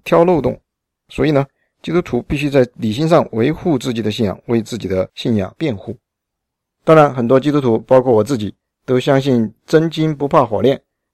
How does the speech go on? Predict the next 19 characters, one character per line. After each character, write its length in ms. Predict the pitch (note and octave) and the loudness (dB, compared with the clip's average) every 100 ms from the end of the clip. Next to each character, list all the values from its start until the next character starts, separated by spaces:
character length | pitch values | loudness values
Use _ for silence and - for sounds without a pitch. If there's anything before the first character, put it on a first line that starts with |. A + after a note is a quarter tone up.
| _ _ - | _ _ -6
有 120 | A#2+ | -4
人 160 | C#3+ | -2
挑 220 | F#3 A3+ A3+ | -4 -2 0
漏 180 | A#3 | 0
洞 240 | F#3+ E3+ A2 | -2 -4 -6
绝 160 | - D3 | -10 -4
对 100 | F3+ | -4
是 120 | F3 | -4
好 200 | E3 - - | -4 -6 -6
事。 240 | - - - _ _ _ _ | -6 -6 -6 _ _ _ _
很 180 | - A#2+ | -6 2
多 220 | C#3 D#3 | 4 4
像 160 | C#3+ D3+ | 2 0
我 60 | |
们 100 | A2 | 0
这 80 | A2 | 2
样 180 | C3+ A2+ | 2 0
从 220 | G#2+ C3+ | -2 -2
小 260 | F3 A2 | 2 2